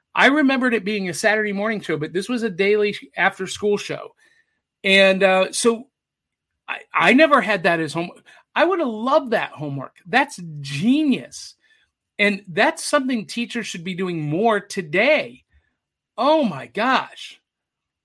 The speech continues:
<laughs> Linda says, "I remember Gumby and Princess of Power." Absolutely.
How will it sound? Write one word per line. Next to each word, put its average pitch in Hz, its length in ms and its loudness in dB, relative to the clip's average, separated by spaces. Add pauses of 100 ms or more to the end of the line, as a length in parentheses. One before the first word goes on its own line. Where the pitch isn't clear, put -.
(200)
<laughs> - 1300 -8
Linda 220 420 4
says, 190 400 2
"I 170 120 -2
remember 190 500 -4
Gumby 190 420 -2
and 151 160 -8
Princess 196 400 -6
of 175 100 -18
Power." 202 400 2
Absolutely. 190 920 -4